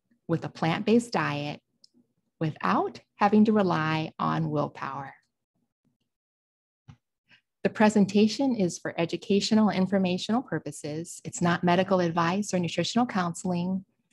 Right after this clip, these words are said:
and the information does not diagnose, treat, prevent,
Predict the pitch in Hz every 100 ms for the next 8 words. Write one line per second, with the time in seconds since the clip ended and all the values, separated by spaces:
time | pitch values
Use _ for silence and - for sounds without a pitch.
0 | - 165 165 190 190 190 180 170 180 160
1 | 147 170 175 - 151 147 165 175 302 -
2 | - - - 247 - 214 214 226